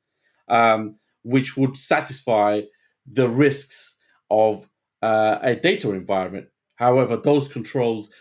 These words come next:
do satisfy the risk for an, a web environment.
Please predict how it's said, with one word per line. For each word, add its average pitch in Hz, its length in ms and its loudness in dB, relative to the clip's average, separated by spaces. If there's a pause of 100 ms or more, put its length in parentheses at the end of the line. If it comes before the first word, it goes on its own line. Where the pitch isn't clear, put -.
(140)
do 190 180 0
satisfy 117 500 -2
the 110 140 -4
risk 113 360 -4 (280)
for 127 400 2
an, 127 240 -6 (480)
a 135 80 2
web 151 240 2
environment. 98 600 -4